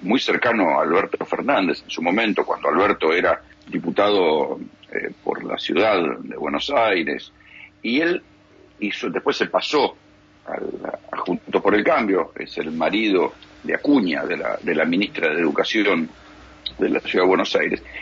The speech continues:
pero hizo un trabajo sobre la inseguridad en Lanús, y hizo, escribió un libro sobre la inseguridad en Lanús,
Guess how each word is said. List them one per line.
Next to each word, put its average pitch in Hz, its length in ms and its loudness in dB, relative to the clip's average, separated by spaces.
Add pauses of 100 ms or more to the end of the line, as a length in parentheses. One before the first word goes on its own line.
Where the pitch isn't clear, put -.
(160)
pero 123 160 2
hizo 175 220 -2
un 131 120 -2
trabajo 92 560 0
sobre 85 340 -2
la 85 80 -2
inseguridad 85 540 0
en 113 100 2
Lanús, - 480 -2 (960)
y 113 140 2
hizo, 139 320 2
escribió 120 400 2
un 143 160 4
libro 120 480 2
sobre - 360 -8
la 73 60 -2
inseguridad 80 480 -2
en 85 100 0
Lanús, 95 420 0